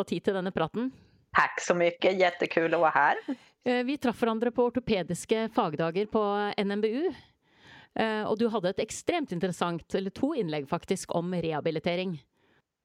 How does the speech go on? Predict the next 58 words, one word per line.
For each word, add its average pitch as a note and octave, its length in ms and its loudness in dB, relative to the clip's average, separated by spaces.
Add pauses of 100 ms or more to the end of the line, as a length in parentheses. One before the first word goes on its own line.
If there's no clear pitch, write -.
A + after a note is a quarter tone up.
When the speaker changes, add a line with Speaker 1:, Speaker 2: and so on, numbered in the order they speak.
(140)
Speaker 2:
Mhm, G#3 180 0 (220)
tackar, - 400 2 (160)
ja. F3+ 220 2 (680)
Speaker 1:
Eh, F#3+ 160 -2
og G#3+ 160 0
da A3+ 80 2
tenkte F#3+ 400 0
jeg, G#3 240 0
eh, G3+ 480 -2
den A3+ 400 0
dama G#3+ 160 0
der D4 320 -2
skal G#3 240 -2
jeg F#3 240 -2
snakke E3 240 -4
med. D#3+ 240 -2 (1120)
Eh, G3 560 -2
og - 140 -2
da A3+ 100 4
har C#4 80 2
jeg A#3+ 140 -2
lyst - 100 -10
til, - 160 -4
sånn B3+ 160 0
som C4+ 80 0
jeg C#4 80 0
ofte - 160 -2
gjør, G3+ 240 2
å - 80 -14
starte - 240 0
med G3 160 -2
begynnelsen, F3+ 400 -2
fordi, A3 640 -4 (180)
eh, G#3+ 320 -2 (440)
du A#3+ 100 2
er F#3 220 2
jo G3+ 80 -4
ikke C#4 100 0
en F3+ 160 -2
som G#3 140 -2
på B3 80 0
en - 20 -4
måte G3+ 160 -2
bare G3+ 160 2
har G3+ 80 -6
kastet G3+ 320 0
deg G3 160 -2
rett G#3 220 -4
ut F#3+ 180 0
med G#3+ 80 -2
hest, G#3 240 -6
sånn F#3 160 -2
som G#3 140 -4
det G#3+ 100 -4
ser F#3 160 0
ut - 80 -8
for G#3+ 80 -2
meg. F#3+ 300 -2